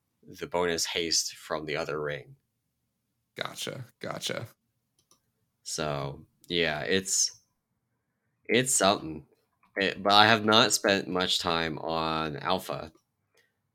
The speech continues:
Speaker 1: uh,
Speaker 2: Yeah.
Speaker 1: which is, uh, maybe I try and, maybe I try and get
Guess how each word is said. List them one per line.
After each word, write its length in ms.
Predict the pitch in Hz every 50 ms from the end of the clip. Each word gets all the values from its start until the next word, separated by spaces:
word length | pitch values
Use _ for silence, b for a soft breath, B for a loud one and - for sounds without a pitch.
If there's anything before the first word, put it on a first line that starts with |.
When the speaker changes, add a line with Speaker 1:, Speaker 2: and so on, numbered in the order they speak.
| _ _ -
Speaker 1:
uh, 160 | 76 76 73 -
Speaker 2:
Yeah. 240 | 107 104 104 107 110
Speaker 1:
which 180 | - - -
is, 360 | 87 85 80 - - - - - - _ _ _ _ _ _ _ _ _ _ -
uh, 400 | 87 85 78 80 80 78 80 80 82
maybe 300 | 87 92 92 92 98 90
I 60 | 90
try 260 | - - 95 82 80
and, 380 | 78 78 76 76 76 73 76 - _ _ _ _ _ _ _ _ _ _
maybe 240 | - 92 98 95 87
I 60 | 87
try 240 | - - 92 76 76
and 220 | 76 62 64 69
get 260 | 69 71 69 - -